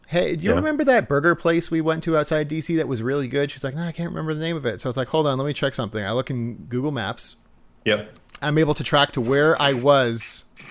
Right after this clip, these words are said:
Speaker 1: on that day over a year ago. And it's like, "Oh, yeah, from two thirteen P M to three oh five P M, you were at this location, blah, blah, blah." I was like, "Sweet, sweet, that's what it was."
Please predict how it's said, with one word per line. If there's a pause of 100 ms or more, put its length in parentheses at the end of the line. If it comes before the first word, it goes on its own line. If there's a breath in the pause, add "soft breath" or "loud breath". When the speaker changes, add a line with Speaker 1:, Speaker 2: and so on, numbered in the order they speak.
Speaker 1:
on
that
day (120)
over
a
year
ago.
And
it's
like, (320 loud breath)
"Oh,
yeah, (240 soft breath)
from
two
thirteen
P
M (200 soft breath)
to
three
oh
five
P
M,
you
were
at
this
location,
blah,
blah,
blah."
I
was
like,
"Sweet,
sweet,
that's
what
it
was."